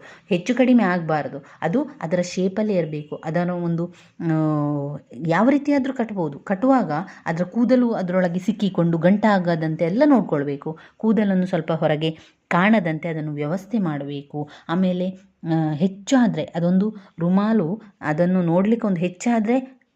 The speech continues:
ಅದು ಸಾಹುಕಾರನಂತೆ ಕಾಣುವಂಥದ್ದು, ಸ್ವಲ್ಪ ಕಡಿಮೆ ಆಯ್ತು ಅಂದ್ರೆ ಗುಮಾಸ್ತನಂತೆ ಕಾಣುವುದು, ಅದೆಲ್ಲ ಕೂಡ ಅದರಲ್ಲಿ ಆಗ್ಬಾರ್ದು ಅಂತ ಹೇಳ್ತಾ ಇರುವಂಥದ್ದು. ಇನ್ನು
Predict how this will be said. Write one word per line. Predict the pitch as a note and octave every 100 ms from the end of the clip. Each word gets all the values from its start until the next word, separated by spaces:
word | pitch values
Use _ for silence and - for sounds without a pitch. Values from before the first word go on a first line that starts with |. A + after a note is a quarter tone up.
| _
ಅದು | F#3+ G3+ G3 D#3+ D3 B2+ - _ _ _ _ _ _ _
ಸಾಹುಕಾರನಂತೆ | - A3+ A3+ A3+ G3+ D#3 C#3+ D3+
ಕಾಣುವಂಥದ್ದು, | - C#3 C3+ C3+ C#3+ D3+
ಸ್ವಲ್ಪ | F#3+ C4 C4+
ಕಡಿಮೆ | C4+ C4+ C4+ C4
ಆಯ್ತು | B3+ B3+
ಅಂದ್ರೆ | B3 B3+
ಗುಮಾಸ್ತನಂತೆ | F3+ F3 D#3+ - C#3+ C3+ C#3+
ಕಾಣುವುದು, | C3 C3 C3+
ಅದೆಲ್ಲ | - D3+ F#3+ B3 D4
ಕೂಡ | D4 C4 A3
ಅದರಲ್ಲಿ | F3+ F3 E3 -
ಆಗ್ಬಾರ್ದು | D3 F#3 A3+ F#3+ F3 D3+ D3 D3 C#3+
ಅಂತ | C#3 C#3+ - - - _
ಹೇಳ್ತಾ | E3 C#3+ C#3+ C3+
ಇರುವಂಥದ್ದು. | C3+ C3+ C3 C3 B2+ B2+ C#3+ - -
ಇನ್ನು | F4 F4 C4